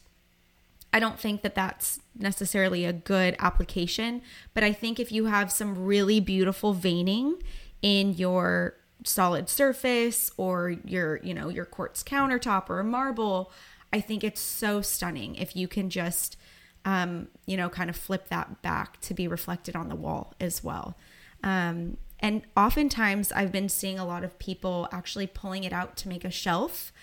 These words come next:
above the countertop. So instead of having any kind of upper cabinetry, if you wanna just kind of decorate subtly with some plates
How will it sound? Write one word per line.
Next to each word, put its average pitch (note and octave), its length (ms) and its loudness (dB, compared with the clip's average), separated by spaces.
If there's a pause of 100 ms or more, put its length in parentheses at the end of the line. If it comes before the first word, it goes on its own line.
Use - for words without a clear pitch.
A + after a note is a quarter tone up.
(360)
above F#3 580 2 (120)
the F#3+ 100 -4
countertop. F3+ 680 -6
So F#3+ 240 -2
instead G3 320 -4
of G#3 80 -4
having F#3+ 280 -2
any F3+ 140 -4
kind F3 240 -8
of F3 180 -6
upper C4+ 280 2
cabinetry, F#3+ 880 0 (280)
if - 140 -8
you G#3 120 2
wanna G3 240 0
just F#3 280 -4
kind F#3+ 180 -2
of F3 200 -2 (140)
decorate F#3+ 520 0
subtly G3 480 0
with F3 260 -2
some F3+ 240 -6
plates - 520 -2